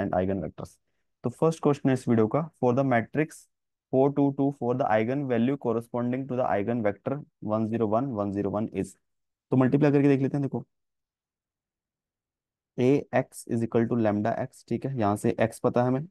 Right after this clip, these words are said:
lambda पता चल जाएगा ना, मल्टीप्लाई करके देखते हैं। देखो, फ़ोर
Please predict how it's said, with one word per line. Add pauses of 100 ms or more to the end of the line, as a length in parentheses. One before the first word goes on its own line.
lambda
पता
चल
जाएगा
ना,
मल्टीप्लाई
करके
देखते
हैं।
देखो, (1400)
फ़ोर